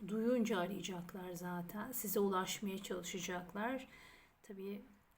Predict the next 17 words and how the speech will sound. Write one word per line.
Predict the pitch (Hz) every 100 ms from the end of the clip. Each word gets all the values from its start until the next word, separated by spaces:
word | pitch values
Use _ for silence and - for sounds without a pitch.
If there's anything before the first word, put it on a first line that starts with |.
| -
onlara | 196 185 190 196
cevap | 185 185 190 185 -
vermek | 180 175 175 202
ya | 180
da | 175
hayatınıza | 185 180 180 175 202 180 190 208
tekrar | 208 202 - 202
almak | 190 190 185 214 226
sizin | - 175 190 214 226 226
tercihiniz. | 185 160 160 170 175 175 - - - - _ _ _ _ _ _ _ _ _ _ _ _ _ _ _ _ _ _ _ _ _ _ _ _ _ _ _ _ _ _ _ _ _ _ _ -
Bir | 285 285
ev | 302
meselesi | 294 285 277 269 277 - 285
var. | 247 247 233
Bu | 254
evle | 269 262 262 254
ilgili, | 240 240 269 285